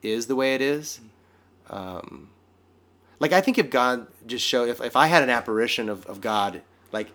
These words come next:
Speaker 1: in my house, and God said, "Yep, I'm real, I'm here standing in front of you, I created everything, just like the Bible says," I would say, "I don't believe it.
Speaker 2: Mm-hmm.
Speaker 1: I don't believe you."
Speaker 2: Right.
Speaker 1: Because of all the,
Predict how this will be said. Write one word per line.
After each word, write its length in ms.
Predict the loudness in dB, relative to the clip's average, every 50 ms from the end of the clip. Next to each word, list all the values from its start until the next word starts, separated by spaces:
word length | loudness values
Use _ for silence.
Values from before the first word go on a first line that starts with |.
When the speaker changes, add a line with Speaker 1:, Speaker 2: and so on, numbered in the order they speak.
| -12
Speaker 1:
in 120 | -10 -8 -6
my 160 | -6 -6 -6
house, 600 | -8 -10 -8 -4 -4 -4 -4 -6 -10 -12 -12 -12 _ _ _ -20 -20 _ -12
and 140 | -10 -8 -4
God 240 | 0 0 0 0 -2
said, 300 | -2 -2 -2 -2 -4 -6 -10 _ _ _ _ _ 2
"Yep, 280 | 4 4 4 4 0 0
I'm 160 | 0 2 4
real, 320 | 4 6 6 6 6 4 2
I'm 140 | -2 -6 -6
here 220 | -4 -2 -2 0
standing 300 | 0 0 0 0 0 0
in 60 | -2 -4
front 220 | -4 -4 -4 -4
of 80 | -4 -4
you, 180 | -4 -4 -4
I 140 | -4 -4 -6
created 480 | -6 -6 -6 -4 -2 -2 0 -2 -2 -2
everything, 680 | -2 -2 -4 -6 -4 -2 -2 -2 -2 -2 -4 -6 -8 -6
just 200 | -6 -4 -2 -2
like 140 | -4 -4 -4
the 60 | -2
Bible 260 | 0 0 0 0 -2
says," 320 | -4 -6 -6 -6 -8 -8 -12 -20 -20 -20 -20 -20 -10 -2
I 120 | 0 2 4
would 180 | 4 4 2
say, 260 | 2 2 2 2 4
"I 80 | 4 4
don't 140 | 2 2 4
believe 240 | 2 2 2 2 0
it. 160 | -2 -6 -10 _ _ _ _ -14
Speaker 2:
Mm-hmm. 240 | -14 -14 -14 -16 -20 -20 _ _ _ _ _ _ _ _ _ 2
Speaker 1:
I 100 | 2 4
don't 140 | 4 2
believe 280 | 2 2 4 4 4 2
you." 200 | 0 -6 -8 -10 -12 _ _ _ _ -4
Speaker 2:
Right. 120 | -2 -2 -2
Speaker 1:
Because 380 | 0 4 4 4 4 4 0
of 200 | -2 0 0 4
all 140 | 6 6 6
the, 200 | 4 2 0 0